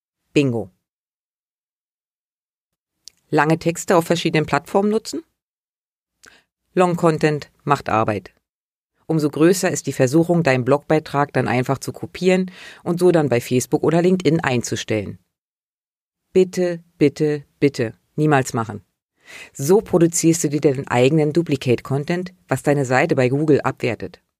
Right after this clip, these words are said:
Und nebenher wirkt es auch irgendwie faul auf diejenigen, die zufälligerweise oder bewusst auf mehreren deiner Kanäle unterwegs sind. Das Attraktive an langen Beiträgen ist ja unter anderem, dass sich da jemand offenbar Zeit genommen hat, all das aufzuschreiben.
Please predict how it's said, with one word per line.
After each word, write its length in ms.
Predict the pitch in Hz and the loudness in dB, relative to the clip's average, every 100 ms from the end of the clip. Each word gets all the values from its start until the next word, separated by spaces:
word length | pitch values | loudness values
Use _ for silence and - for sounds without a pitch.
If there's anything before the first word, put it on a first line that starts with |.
| _ _ _ _ | _ _ _ _
Und 100 | - | -2
nebenher 600 | 160 143 135 175 147 175 - _ _ _ | 2 2 2 0 0 -2 -14 _ _ _
wirkt 160 | 165 165 | -2 0
es 120 | 160 | 0
auch 100 | 165 | 2
irgendwie 240 | 165 170 | 2 0
faul 320 | 175 - 143 131 | -4 2 2 4
auf 140 | 117 | 0
diejenigen, 420 | 139 123 127 147 | -2 -2 0 2
die 140 | 160 165 | 0 -2
zufälligerweise 760 | 160 165 156 160 156 151 160 | 0 2 4 2 2 2 2
oder 160 | 139 131 | 0 0
bewusst 560 | 131 175 180 - - - | 2 2 0 -4 -14 -2
auf 160 | 131 139 | -2 0
mehreren 460 | 131 123 120 120 | 2 2 0 0
deiner 260 | 117 117 123 | 0 -2 -2
Kanäle 340 | 120 120 117 | 0 2 2
unterwegs 460 | 110 113 110 107 - | 0 -2 -2 -6 -10
sind. 300 | 101 95 _ _ _ _ _ _ _ _ _ _ | -10 -10 _ _ _ _ _ _ _ _ _ _
Das 160 | 156 - | -6 -2
Attraktive 640 | 147 147 - - 254 190 | -2 -4 -4 0 2 2
an 140 | 131 135 | 2 2
langen 240 | 117 117 | 0 0
Beiträgen 520 | 117 113 - 120 113 | 0 0 0 0 0
ist 160 | 127 - | -4 2
ja 100 | 127 | 2
unter 220 | 127 135 | 2 2
anderem, 440 | 123 135 165 170 165 - - | 2 2 0 -2 -4 -16 -6
dass 140 | 180 175 | -4 -4
sich 120 | 170 | -4
da 80 | 175 | -2
jemand 340 | 170 175 170 - | 0 -2 -4 -2
offenbar 380 | 131 143 170 | 0 0 -4
Zeit 320 | 175 226 247 - | -2 0 0 2
genommen 340 | 131 117 117 | 0 0 -4
hat, 160 | 101 - _ _ | -8 -12 _ _
all 300 | 127 123 185 185 | -2 0 0 0
das 320 | 113 135 - - | -4 -4 -8 0
aufzuschreiben. 840 | 175 175 143 - - 113 107 | 0 2 -2 -2 -4 -6 -8